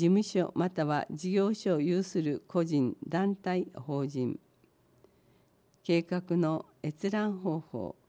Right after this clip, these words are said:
市ホームページ、窓口での閲覧。募集期間、八月一日木曜日から八月三十一日金曜日。意見の提出方法、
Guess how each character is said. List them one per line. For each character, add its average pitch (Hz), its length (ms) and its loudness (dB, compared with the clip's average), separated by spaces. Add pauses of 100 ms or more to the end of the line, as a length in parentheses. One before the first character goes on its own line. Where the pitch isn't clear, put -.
(280)
市 - 420 -4
ホ 175 180 0
ー 190 40 6
ム 196 200 2
ペ 175 220 0
ー 113 120 -2
ジ、 101 180 -10 (600)
窓 165 320 0
口 143 320 -8
で 185 140 -2
の 175 220 -2 (200)
閲 127 260 -10
覧。 107 300 -6 (800)
募 165 140 -2
集 196 260 0
期 190 180 -4
間、 113 440 -2
八 170 260 -2
月 180 420 -2
一 214 160 0
日 208 280 -2
木 196 320 2
曜 170 180 4
日 135 140 -2
か 139 160 -4
ら 135 100 -2
八 160 300 -6
月 170 200 -4
三 180 380 -2
十 175 160 -2
一 175 260 -2
日 190 320 -2
金 151 300 -2
曜 117 260 -4
日。 - 160 -6 (1700)
意 196 100 -2
見 160 320 2
の 120 160 -2
提 175 280 0
出 185 380 -4
方 160 240 -2
法、 107 400 -6